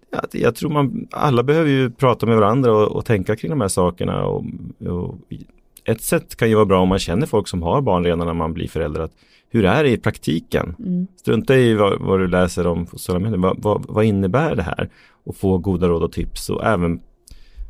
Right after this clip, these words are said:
Speaker 1: få tips av den äldre generationen. De har ju uppfostrat i,
Speaker 2: <laughs>
Speaker 1: oss en gång i tiden. De har ju många kloka råd och sådär, erfarenheter. Så att, så att man får den här realiteten i det hela.
Speaker 2: Mm, även om samhället var lite annorlunda när du och jag växte upp. Alltså, jag tänker
Speaker 1: Ja,
Speaker 2: <laughs> än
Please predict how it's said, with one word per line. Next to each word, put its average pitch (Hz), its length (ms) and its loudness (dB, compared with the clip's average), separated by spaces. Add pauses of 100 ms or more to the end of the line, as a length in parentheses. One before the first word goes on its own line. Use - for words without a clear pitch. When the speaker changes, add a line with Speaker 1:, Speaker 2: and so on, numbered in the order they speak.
(120)
Speaker 1:
få 143 80 -2
tips 131 240 -2
av 131 80 2
den 117 100 4
äldre 101 240 4
generationen. 117 500 2
De 107 140 2
har 120 80 4
ju 123 60 4
uppfostrat 110 640 -4
i, - 420 -8 (160)
Speaker 2:
<laughs> - 200 -2
Speaker 1:
oss 113 240 0
en 123 100 2
gång 107 120 2
i 104 40 2
tiden. 107 340 0
De 104 120 0
har 110 100 0
ju 110 80 2
många 110 260 0
kloka 98 380 -4
råd 104 320 -4
och - 80 -8
sådär, - 320 -8 (420)
erfarenheter. 80 500 -6
Så - 140 -4
att, - 160 -8
så 90 200 -8
att - 120 -8
man 90 120 0
får 82 240 0
den 80 140 -2
här 80 120 -2
realiteten 90 720 0
i 71 100 -4
det - 100 -8
hela. 76 260 -8 (240)
Speaker 2:
Mm, 180 320 -2
även 190 200 -4
om 185 100 -2
samhället 180 460 -2
var 175 80 -2
lite 175 200 -2
annorlunda 180 500 -2
när 170 140 -4
du 170 140 -4
och 180 100 0
jag 262 160 0
växte - 260 -8
upp. - 220 -12
Alltså, 190 400 -2 (140)
jag 190 200 -2
tänker 180 360 0
Speaker 1:
Ja, 107 400 4
Speaker 2:
<laughs> - 20 6
än 127 80 4